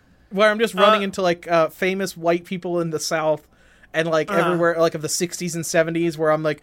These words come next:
Speaker 1: "Oh, look, I'm meeting President Nixon."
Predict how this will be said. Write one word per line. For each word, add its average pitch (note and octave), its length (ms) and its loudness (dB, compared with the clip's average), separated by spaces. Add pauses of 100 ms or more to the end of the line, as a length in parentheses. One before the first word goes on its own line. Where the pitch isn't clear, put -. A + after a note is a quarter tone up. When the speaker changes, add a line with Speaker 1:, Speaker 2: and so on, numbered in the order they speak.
(300)
Speaker 1:
"Oh, F3+ 360 2
look, F#3+ 240 2
I'm E3 140 2
meeting F#3 340 0
President G#3 560 -2
Nixon." E3 640 -2